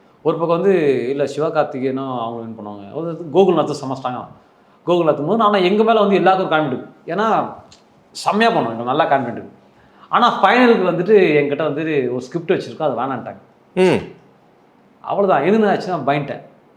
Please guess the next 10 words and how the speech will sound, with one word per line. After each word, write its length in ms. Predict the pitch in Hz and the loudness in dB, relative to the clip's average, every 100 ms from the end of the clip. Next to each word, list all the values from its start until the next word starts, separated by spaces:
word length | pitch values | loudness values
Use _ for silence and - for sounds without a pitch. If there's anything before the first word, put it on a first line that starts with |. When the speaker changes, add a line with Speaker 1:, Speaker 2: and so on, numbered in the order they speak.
| _ | _
Speaker 1:
திடீர்னு 360 | 190 233 233 196 | 0 4 4 4
நாளைக்கு 360 | 165 196 180 | 4 4 2
ரெடி 140 | 175 202 | 0 0
பண்ண 140 | 175 | -2
முடியாதுல்ல. 460 | 120 107 113 131 - - - _ _ _ _ 143 | -2 -4 -4 -4 -4 -8 -20 _ _ _ _ -2
அதான் 240 | 165 170 | 0 0
பண்ணிட்டேன், 460 | 139 139 180 151 110 | -2 0 2 2 0
"ராமர், 440 | 131 131 101 - - _ _ _ _ - - _ _ 127 | 0 0 -4 -12 -20 _ _ _ _ -20 -20 _ _ -12
நம்ம 180 | 110 | -10
வந்து 540 | 107 120 127 113 98 | -6 -2 -2 -2 -4